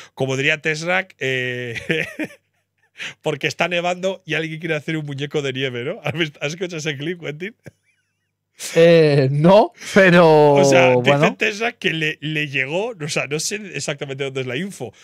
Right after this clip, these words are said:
Speaker 1: que hubo alguien que canceló una Scream A G dos porque estaba negan-, eh, nevando y querían hacer muñecos de nieve. Lo he puesto antes en directo
Speaker 2: Ah,
Speaker 1: el clip. No sé si
Speaker 2: esa,
Speaker 1: es verdad.
Speaker 2: esa historia,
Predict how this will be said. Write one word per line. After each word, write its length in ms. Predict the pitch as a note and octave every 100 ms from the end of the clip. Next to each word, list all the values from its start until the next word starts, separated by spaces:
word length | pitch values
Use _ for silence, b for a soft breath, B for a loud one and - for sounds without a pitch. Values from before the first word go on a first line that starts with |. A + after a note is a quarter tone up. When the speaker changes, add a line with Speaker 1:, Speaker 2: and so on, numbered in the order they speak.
| b _
Speaker 1:
que 100 | D3+
hubo 320 | D#3+ G#3 G3
alguien 460 | G3+ A3 G#3 A3 C4
que 240 | - D3
canceló 480 | D3 C#3+ - C#3 F3
una 260 | D#3+ F#3+ F#3+
Scream 400 | - E3+ C#3+ C3
A 80 |
G 160 | B2 B2+
dos 300 | D3 C4 - _ _
porque 280 | D#3 D3 D3+
estaba 320 | - E3+ G#3+
negan-, 420 | G3 F3 A3 A#3+ -
eh, 200 | D#3 D3
nevando 500 | D3 E3+ G#3+ C4+ -
y 100 | F3
querían 340 | C#3+ D3+ F#3 G#3
hacer 240 | - G#3+
muñecos 420 | F#3+ D#3 F#3 G3
de 80 | C#3+
nieve. 340 | B2+ E3 G2 -
Lo 80 | C#3
he 40 |
puesto 200 | E3 D3+
antes 180 | C#3 C#3+
en 60 | C3
directo 220 | A#2 A#2+
Speaker 2:
Ah, 100 | G#3+ A3
Speaker 1:
el 60 |
clip. 140 | D#3 A2+ _ _
No 60 | -
sé 60 | F#3
si 60 |
Speaker 2:
esa, 120 | F#3+ A#3+
Speaker 1:
es 60 |
verdad. 200 | C3+ -
Speaker 2:
esa 60 | C4+
historia, 580 | G#3+ - B3+ C4 C4+